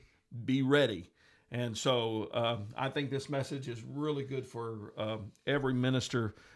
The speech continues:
But, uh, the dilemma that is facing this generation of ministry is not the lack of information. It's the, s-, in my opinion, the shoddy way and the lazy way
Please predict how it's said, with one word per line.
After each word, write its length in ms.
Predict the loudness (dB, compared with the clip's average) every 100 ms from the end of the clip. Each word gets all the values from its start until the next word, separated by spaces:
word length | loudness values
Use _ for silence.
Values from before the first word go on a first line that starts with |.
| -14
But, 320 | -4 -2 -2 -4
uh, 160 | -2 -2
the 120 | -2
dilemma 460 | 0 4 4 6 4
that 140 | 4
is 140 | 2 2
facing 420 | 2 2 0 0
this 180 | 0 0
generation 680 | 2 4 6 6 6 4 0
of 80 |
ministry 640 | 2 2 0 0 2 2 2 -4 -20 -12 0
is 320 | 2 2 4
not 300 | 6 6 6
the 80 | 2
lack 340 | 4 4 4
of 160 | 0 0
information. 640 | -2 -2 0 0 0 -2 -2
It's 200 | -2 -2
the, 100 | -4
s-, 320 | -2 -4 -4 0
in 120 | 2
my 200 | 6 8
opinion, 640 | 6 4 4 4 2 0 -6 _ -20 _ -6
the 120 | -4
shoddy 420 | 0 6 6 6
way 340 | 4 4 2 0
and 80 | -4
the 60 |
lazy 380 | -4 -4 -2 -2
way 340 | -2 -4 -4